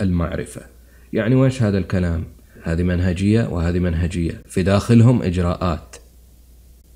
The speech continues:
تتبع هذه الإجراءات، إذا اتبعتها يحصل التعلم من خلال المشروعات،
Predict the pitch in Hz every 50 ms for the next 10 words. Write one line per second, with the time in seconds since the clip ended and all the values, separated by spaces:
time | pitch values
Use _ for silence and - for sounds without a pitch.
0 | _ - - - - - - 110 110 113 95 104 110 113 110 110 98 76 104 101
1 | 104 104 107 92 76 101 113 127 139 139 - - 90 104 101 - - 110 104 113
2 | 85 104 - 117 131 143 139 - - - - - - 117 131 135 - - - -
3 | 120 120 120 110 - - - 98 85 82 98 104 104 104 107 113 117 117 113 -
4 | - - - - - _ 95 98 87 - - 92 85 85 85 87 98 98 101 113
5 | 110 - 110 113 117 95 90 104 92 - -